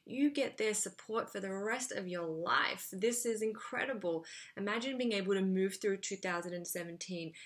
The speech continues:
having a team of divine helpers. We all have these helpers, and on the second day, you are gonna learn all about them and how to connect with them.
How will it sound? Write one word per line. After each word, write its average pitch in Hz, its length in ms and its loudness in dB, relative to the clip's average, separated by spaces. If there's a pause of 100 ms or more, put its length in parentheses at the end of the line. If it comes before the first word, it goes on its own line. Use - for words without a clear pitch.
(140)
having 196 400 2
a 185 60 -6
team 185 360 0
of 175 140 -4
divine 165 540 -6
helpers. 156 600 -6 (260)
We 214 220 -4
all 226 220 4
have 196 280 -4
these 180 220 -4
helpers, 185 420 -2
and 180 200 -4
on 175 160 -2
the 170 80 -4
second 220 400 -4
day, 175 180 2
you 180 240 0
are 190 60 0
gonna 175 260 -2
learn 156 380 -4 (240)
all 214 340 6
about 185 380 2
them 180 240 -2 (360)
and 196 280 2
how 196 160 0
to 185 80 -2
connect 180 500 -4
with - 140 -10
them. - 240 -4